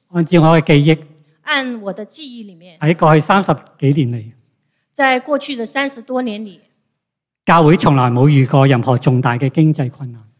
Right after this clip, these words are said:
Speaker 2: 教會從來沒有遇過任何重大的經濟困難。
Speaker 1: 因為上帝賜福畀我哋教會嘅弟兄姊妹，
Speaker 2: 因為上帝賜福給我們教會的弟兄姐妹，
Speaker 1: 畀我哋豐足嘅生活。
Speaker 2: 給我們有豐足的生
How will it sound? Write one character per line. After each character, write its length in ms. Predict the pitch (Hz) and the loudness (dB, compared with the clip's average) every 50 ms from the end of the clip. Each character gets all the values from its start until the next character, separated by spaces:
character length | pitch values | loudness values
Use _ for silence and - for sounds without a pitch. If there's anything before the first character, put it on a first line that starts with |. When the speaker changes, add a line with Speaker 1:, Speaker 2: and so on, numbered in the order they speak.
| _ _ | _ _
Speaker 2:
教 200 | _ - 311 285 | _ -4 -4 -4
會 260 | 277 311 277 262 247 240 | -2 -2 -2 -2 -4 -4
從 240 | - 240 247 269 | -6 -8 -8 -6
來 240 | 277 262 262 262 269 | -4 -2 -2 -2 -2
沒 100 | 269 254 | -2 -2
有 160 | 262 240 214 | -2 0 -2
遇 160 | 220 240 254 240 | -2 -4 -6 -8
過 220 | - 240 226 208 | -8 -8 -6 -6
任 280 | 220 262 294 277 247 214 | -6 -6 -6 -6 -6 -8
何 180 | 202 185 190 190 | -10 -12 -16 -16
重 280 | - 330 294 247 226 | -14 -12 -10 -8 -8
大 200 | 220 262 254 196 | -6 -6 -8 -8
的 100 | 180 175 | -8 -12
經 180 | - - 220 226 | -16 -18 -18 -16
濟 100 | 226 214 | -18 -18
困 200 | _ - 233 202 | _ -18 -18 -18
難。 100 | 185 147 _ _ _ _ _ _ - | -18 -20 _ _ _ _ _ _ 2
Speaker 1:
因 60 | 220 220 | 4 4
為 100 | 185 170 | 4 4
上 240 | - 180 165 165 | 4 2 2 4
帝 60 | 160 180 | 4 4
賜 320 | 165 170 160 - 190 165 | 2 2 2 2 2 2
福 100 | - 214 | 2 2
畀 180 | 170 175 156 156 | 2 2 2 2
我 80 | 160 | 4
哋 120 | 151 156 139 | 2 2 0
教 180 | - 160 147 | 2 0 0
會 80 | 139 139 | 2 2
嘅 80 | 151 156 | 0 0
弟 120 | - 135 | 0 0
兄 100 | 139 160 | 0 0
姊 160 | 151 - 147 | 0 0 -2
妹， 260 | 143 147 127 120 117 117 - _ _ _ _ | -2 -2 -2 -4 -8 -12 -18 _ _ _ _
Speaker 2:
因 160 | - 330 339 | -18 -16 -10
為 240 | 359 359 349 311 285 | -8 -6 -4 -4 -4
上 260 | 277 - 349 320 294 | -4 -4 -6 -6 -6
帝 180 | 277 311 285 262 | -8 -12 -16 -16
賜 400 | 233 - - - - 320 302 240 | -16 -18 -20 -20 -20 -20 -20 -20
福 240 | - 226 214 233 240 | -18 -14 -12 -12 -8
給 140 | 233 226 262 | -8 -8 -8
我 100 | 240 196 | -8 -8
們 220 | 185 196 208 220 | -10 -10 -12 -10
教 240 | - 302 285 247 220 | -8 -6 -6 -6 -6
會 140 | 247 247 214 | -6 -8 -8
的 240 | 202 185 165 165 | -8 -10 -14 -16
弟 180 | 165 _ 269 247 | -18 _ -16 -12
兄 220 | - 247 233 240 | -10 -8 -8 -8
姐 120 | 220 214 170 165 | -10 -12 -16 -20
妹， 240 | 180 196 175 175 - | -20 -20 -20 -10 -4
Speaker 1:
畀 100 | 156 160 175 | 0 0 2
我 40 | |
哋 160 | 175 156 143 143 | 2 2 2 2
豐 220 | - 185 180 180 | 2 2 2 2
足 80 | - 185 | 2 0
嘅 120 | - 165 | 0 -2
生 200 | 139 - 170 151 | -2 -2 -2 -4
活。 160 | 147 135 120 139 - _ _ _ _ | -2 -4 -8 -10 -14 _ _ _ _
Speaker 2:
給 120 | - 262 302 | -4 -2 -2
我 120 | 277 226 | -2 -2
們 260 | 202 214 214 220 240 | -4 -6 -6 -8 -8
有 180 | 240 208 180 180 | -8 -10 -10 -12
豐 300 | - - 285 294 294 285 | -10 -8 -8 -8 -8 -10
足 100 | 233 214 | -14 -16
的 140 | 208 214 202 | -16 -16 -14
生 460 | - - - 240 233 240 247 254 | -14 -14 -12 -12 -12 -12 -12 -14